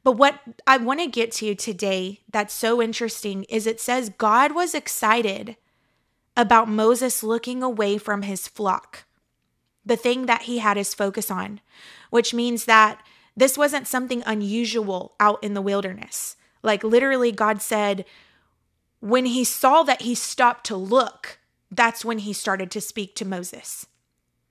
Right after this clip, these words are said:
That tells me bushes burning in the wilderness wasn't unusual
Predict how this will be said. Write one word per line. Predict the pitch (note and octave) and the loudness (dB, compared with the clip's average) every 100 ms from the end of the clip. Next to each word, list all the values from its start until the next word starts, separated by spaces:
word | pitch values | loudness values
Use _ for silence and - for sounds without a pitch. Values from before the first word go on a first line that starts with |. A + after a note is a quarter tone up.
| _ _ - | _ _ 0
That | B3 C#4 - | 6 6 4
tells | E4+ D4 G3+ | 0 0 -2
me | A3 A3 F#3 F#3 - - - - - _ _ _ - | -4 -4 -4 -8 -16 -20 -20 -20 -20 _ _ _ -8
bushes | F#3 E4+ - F#4+ C4 | 0 2 2 -2 -4
burning | F#3+ - - B3+ C#4 D4 F#3+ F3+ F#3+ _ _ - | -10 -14 2 6 6 4 -4 -6 -12 _ _ -6
in | C4+ | -2
the | B3 | 2
wilderness | A3 B3+ C4 A3+ G3 - | 4 4 2 0 -2 -4
wasn't | F#3+ A3+ A3 G#3+ | 0 0 0 -2
unusual | G3+ G3+ A#3 G#3+ F#3 - | -2 -4 -4 -6 -8 -10